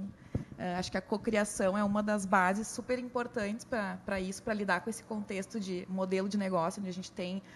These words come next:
autonomia de mais de cem cooperativas, né, que fazem seus programas locais também. Então, acho que a base é a cocriação. Quando a gente cocria algo juntos, que faz sentido pra todo mundo,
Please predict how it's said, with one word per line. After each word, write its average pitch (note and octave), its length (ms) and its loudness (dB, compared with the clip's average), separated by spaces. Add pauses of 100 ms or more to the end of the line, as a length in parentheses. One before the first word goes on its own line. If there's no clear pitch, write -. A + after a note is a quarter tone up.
(120)
autonomia G#3 720 4
de G3+ 140 0
mais F#3+ 240 0
de G3+ 80 -6
cem G#3 220 -2
cooperativas, A3 760 0
né, F#3+ 140 2
que G#3 140 -6
fazem F#3+ 360 -2
seus G3+ 200 -4
programas F#3+ 460 0
locais F#3 440 -2
também. G3 380 -2 (260)
Então, G#3 100 -6
acho G#3 120 -4
que A#3 80 -2
a A3 40 2
base G#3 320 2
é A3+ 40 2
a - 20 -4
cocriação. A#3 640 0
Quando F#3 140 -4
a F#3 40 2
gente F#3+ 220 -4
cocria G#3 400 -2
algo G#3 320 4 (240)
juntos, G3+ 600 0
que A3 100 -6
faz G#3 300 2
sentido A#3 360 -4
pra A3 160 0
todo G#3+ 220 -2
mundo, G3+ 380 0